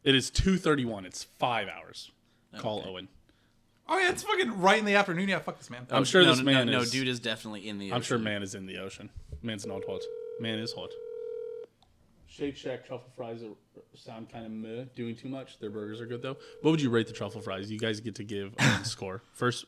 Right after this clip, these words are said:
Speaker 1: first number in the chat that's not one hundred gets to get the score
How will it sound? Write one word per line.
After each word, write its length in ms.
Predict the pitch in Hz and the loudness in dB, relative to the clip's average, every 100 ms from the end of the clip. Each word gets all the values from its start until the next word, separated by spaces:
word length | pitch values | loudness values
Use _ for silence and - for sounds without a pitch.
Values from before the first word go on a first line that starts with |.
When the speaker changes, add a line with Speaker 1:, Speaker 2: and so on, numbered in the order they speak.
| _ | _
Speaker 1:
first 300 | - 135 135 | 0 0 2
number 240 | 131 113 | 2 4
in 80 | 107 | 2
the 80 | 101 | -2
chat 340 | - 98 - | -4 -4 -6
that's 220 | 110 101 | -10 -8
not 200 | 107 104 | -6 -4
one 140 | 95 104 | -4 -6
hundred 400 | 110 101 98 - | -6 -6 -8 -10
gets 180 | - - | -14 -10
to 160 | 95 | -8
get 340 | 90 - 50 - | -8 -12 -16 -14
the 80 | - | -12
score 240 | - - | -12 -14